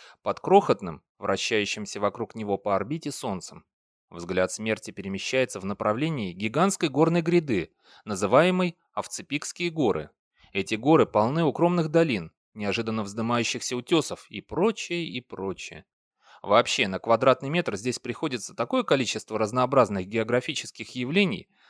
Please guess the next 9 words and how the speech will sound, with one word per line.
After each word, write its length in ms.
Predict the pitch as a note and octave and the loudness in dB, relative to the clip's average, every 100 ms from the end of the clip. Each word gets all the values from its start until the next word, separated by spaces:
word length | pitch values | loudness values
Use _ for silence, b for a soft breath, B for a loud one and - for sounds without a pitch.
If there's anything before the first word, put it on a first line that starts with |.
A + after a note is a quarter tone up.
| b | b
что 220 | - A#2+ | -6 -4
сами 280 | - C#3 C3+ | 2 2 2
овцепики 480 | B2 - - F3 C3 | 0 -4 -8 -6 -6
не 120 | A#2+ | -6
знают, 280 | A2 C#3+ C#3 | -2 -2 -2
что 200 | - A2+ | -4 -6
с 100 | - | -8
ними 200 | A2 G#2+ | -10 -8
делать. 420 | F2+ D#2+ D#2 | -8 -8 -10